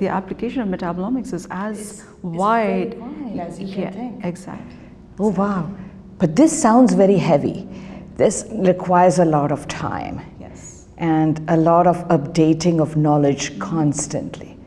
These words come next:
Speaker 1: Absolutely.
Speaker 2: So my next question is, how do you manage this? Because a lot of our viewers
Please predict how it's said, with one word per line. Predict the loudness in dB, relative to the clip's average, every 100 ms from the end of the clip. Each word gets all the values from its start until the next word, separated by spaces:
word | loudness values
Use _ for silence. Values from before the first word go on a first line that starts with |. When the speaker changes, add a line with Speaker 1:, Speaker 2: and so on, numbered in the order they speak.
| -18
Speaker 1:
Absolutely. | -18 -16 -18 -18 -18 -18 -16
Speaker 2:
So | -4 0
my | 2 2
next | 2 2 2
question | 2 2 2 2 2
is, | 0 -4 -8 -12 -14 -20 -20 -20
how | -6 -4
do | -2
you | -2
manage | 0 -2 -2 -2 -2 -10
this? | -10 -12 -14 -18 -20 -10
Because | 0 0 2 2
a |
lot | 6 6 6
of | 4 4
our | 2
viewers | 6 6 6 4 2 -6